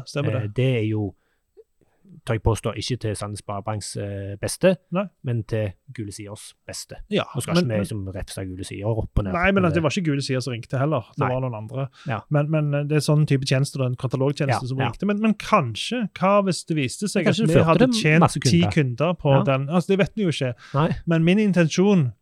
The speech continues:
Speaker 1: var ikke å kjøpe den annonsen, for
Speaker 2: Nei.
Speaker 1: vi drev jo med Google Ads.
Speaker 2: Ja.
Speaker 1: Ikke sant?
Speaker 2: Og kan, kan, kanskje det er en sånn fin spesifisering at, eh, eh, gjør det som brukeren har intensjon om å gjøre.
Speaker 1: Ja.
Speaker 2: Og hvis du vet intensjonen,
Speaker 1: Ja.
Speaker 2: så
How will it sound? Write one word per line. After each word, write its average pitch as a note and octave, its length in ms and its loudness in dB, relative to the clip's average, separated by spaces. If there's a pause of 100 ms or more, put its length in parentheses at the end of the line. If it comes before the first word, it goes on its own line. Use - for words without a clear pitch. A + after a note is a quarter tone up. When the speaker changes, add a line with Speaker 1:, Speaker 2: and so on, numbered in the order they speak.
(420)
Speaker 1:
var D3 200 0
ikke F3 200 2
å - 40 2 (200)
kjøpe D3 120 2
den D#3 100 4
annonsen, D3+ 440 0
for D3+ 100 -4
Speaker 2:
Nei. D3 180 4
Speaker 1:
vi D#3+ 120 -2
drev C#3+ 240 0
jo C3+ 80 -4
med C3 180 -2
Google E3+ 320 0
Ads. - 380 -8 (320)
Speaker 2:
Ja. C3 160 -8
Speaker 1:
Ikke B2 160 -8
sant? C3 180 -4
Speaker 2:
Og - 80 -2
kan, D#3 180 4
kan, E3 140 2
kanskje D3+ 280 0
det D3+ 100 6
er F3 60 6
en F#3 80 4
sånn D3 160 4
fin C3+ 180 4
spesifisering A#2 1040 2
at, - 260 -8
eh, G2 180 0 (420)
eh, A2 220 -2
gjør C3 420 4
det A#2+ 180 2
som A#2 200 0
brukeren G#2+ 680 2 (180)
har A#2+ 240 0
intensjon A#2 560 -4
om A2 140 -4
å G#2+ 80 -2
gjøre. C#3 240 2 (320)
Speaker 1:
Ja. D3 120 -4
Speaker 2:
Og C#3 60 2
hvis B2+ 120 2
du C3+ 80 2
vet D3+ 240 0
intensjonen, B2+ 560 2 (440)
Speaker 1:
Ja. D3+ 120 -4
Speaker 2:
så C3+ 40 -4